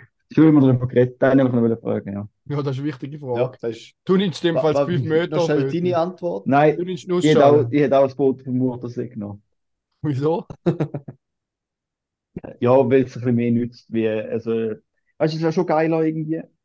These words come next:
Speaker 1: im Mittelmeer, äh, ein Bötli haben, aber ge-, ja, fünf Meter Schiffli schießt nämlich schon an.
Speaker 2: Und im, äh, im Murten hat's noch gute Pizzeria, da weiss ich, da bin ich mal gewesen, go Pizza essen.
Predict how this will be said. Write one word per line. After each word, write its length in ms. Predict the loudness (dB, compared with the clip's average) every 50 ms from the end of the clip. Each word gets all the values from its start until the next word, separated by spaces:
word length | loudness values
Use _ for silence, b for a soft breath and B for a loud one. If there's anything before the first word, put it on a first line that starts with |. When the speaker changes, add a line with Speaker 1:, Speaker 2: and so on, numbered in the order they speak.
| _ _ _ _
Speaker 1:
im 300 | -8 -8 -6 -4 -4 -4
Mittelmeer, 720 | -4 -4 -4 -4 -4 -4 -2 -2 -2 -2 -2 -4 -8 -14 -20 _ _ _ _ _ _ _ _ _ _ _ _ _ _ _ _ _ _ _ _ _ _
äh, 240 | _ -6 -6 -4 -4
ein 120 | -6 -4 -2
Bötli 360 | 0 0 0 -2 -4 -4 -2
haben, 280 | -2 -2 -2 -4 -4
aber 200 | -4 -4 -4 -2
ge-, 140 | -2 -4 -4 -4 _ _ _ _ _ _ _
ja, 300 | -14 -10 -10 -8 -10 -10
fünf 380 | -10 -12 -12 -10 -10 -12 -6 -4
Meter 320 | -2 0 0 -2 -4 -8
Schiffli 400 | -10 -8 -10 -10 -10 _ -10 -10
schießt 280 | -8 -8 -10 -10 -8 -8
nämlich 200 | -8 -8 -6 -6
schon 340 | -6 -6 -4 -6 -8 -10 -12
an. 100 | -16 -18 _ _ _ _ _ _ _ _ _ _ _ _ _ _ _ _ _ _ _ _ _ _ _ _ _ _ _ _ _ _ _ _ _ _ _ _ _ _ _ _ _ _ _ _ _ _
Speaker 2:
Und 140 | -12 -10 -8
im, 260 | -8 -8 -8 -10 -12 _
äh, 120 | -6 -4 -4
im 100 | -2 -2
Murten 340 | -2 -2 -2 -2 0 -2
hat's 160 | -2 -2 -2 -8
noch 100 | -8 -6
gute 240 | -6 -8 -8 -8 -10
Pizzeria, 540 | -12 -12 -8 -8 -6 -6 -4 -4 -4 -4 -4
da 140 | -4 -4
weiss 260 | -4 -4 -4 -6 -8 -10
ich, 60 | -10
da 40 | -10
bin 160 | -8 -10 -10
ich 60 | -8
mal 160 | -8 -8 -10 -10
gewesen, 180 | -12 -12 -14
go 80 | -14 -12
Pizza 380 | -12 -14 -16 -14 _ -16 -16
essen. 340 | -16 -18 -20 _ -20 -20 -20